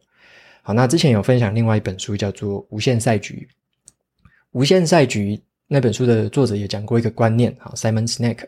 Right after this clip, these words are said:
他也讲过一个观念，他说呢，对我们的对手要产生一种敬畏的心理，要去观察对方的优点还有长处，学习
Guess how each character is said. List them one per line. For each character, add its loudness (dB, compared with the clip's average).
他 -14
也 -2
讲 -4
过 -4
一 -4
个 -4
观 -4
念， 2
他 0
说 4
呢， 2
对 4
我 2
们 -2
的 -2
对 4
手 -4
要 -2
产 -4
生 -2
一 0
种 -6
敬 0
畏 2
的 -4
心 -4
理， -8
要 0
去 0
观 0
察 -4
对 0
方 0
的 -2
优 0
点 -2
还 -6
有 -2
长 -10
处， -4
学 2
习 2